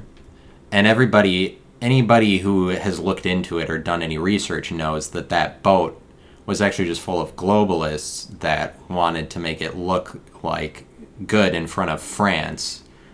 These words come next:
that things were going, uh, things were on the up and up.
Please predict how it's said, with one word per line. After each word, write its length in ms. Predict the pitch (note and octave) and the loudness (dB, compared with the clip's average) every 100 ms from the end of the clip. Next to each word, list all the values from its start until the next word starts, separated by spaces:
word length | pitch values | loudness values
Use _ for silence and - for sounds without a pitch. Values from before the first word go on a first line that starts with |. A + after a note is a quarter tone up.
| - | -18
that 640 | - D#2+ D#2+ D#2 C#2 - - - - - - - - - | -6 -2 0 0 -2 -10 -18 -20 -20 -20 -20 -20 -18 -4
things 220 | G#2 F2+ E2 | -2 -2 -2
were 120 | E2+ | -4
going, 720 | D#2+ E2 D#2 D2+ D2+ D2 - - - | -2 -2 -2 -4 -8 -10 -14 -16 -10
uh, 160 | F2 - | -8 -8
things 260 | F#2+ F2+ | -8 -6
were 80 | F2+ | -4
on 60 | D#2+ | -4
the 100 | D#2 | -4
up 160 | D#2 | -4
and 100 | D#2 | -4
up. 320 | D#2+ - - | -6 -6 -10